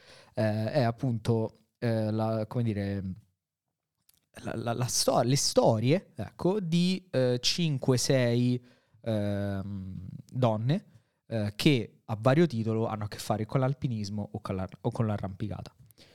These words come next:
Eh, sono donne che appartengono anche a generazioni diverse, per cui c'è Elena che fa, mm, arrampicata sportiva ed è una ragazza abbastanza giovane, penso una, all'epoca non avesse neanche una trentina d'anni, penso. Eh, poi c'è, mm,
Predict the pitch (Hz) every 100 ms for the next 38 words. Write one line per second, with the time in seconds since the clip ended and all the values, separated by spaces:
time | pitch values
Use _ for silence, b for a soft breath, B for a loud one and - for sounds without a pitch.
0 | b 117 107 135 139 175 139 113 120 -
1 | 117 120 127 131 113 117 113 110 - 113
2 | 107 104 101 101 104 110 113 98 - 98
3 | - - - 104 101 98 - - 139 139
4 | 120 131 220 - 139 - 110 104 104 104
5 | 98 101 98 120 120 117 123 120 113 -
6 | 117 127 120 151 - 143 107 110 120 120
7 | - 120 113 101 117 104 113 131 101 107
8 | 110 - 110 107 - 120 123 120 120 113
9 | 113 110 107 120 107 107 113 107 107 107
10 | 110 120 104 123 107 107 107 104 - _
11 | _ _ - - - - B B B B
12 | - 123 120 120 120 120 - 139 131 131
13 | 127 127 123 123 120 120 117